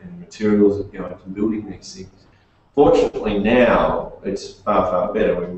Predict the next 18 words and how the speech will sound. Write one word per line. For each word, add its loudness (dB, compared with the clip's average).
much -16
more -14
efficient -10
in -20
producing -6
them. -2
They're, -8
they, -4
they're -14
much -12
more -16
efficient -12
in -18
operation -6
and -14
they -10
last -10
longer. -2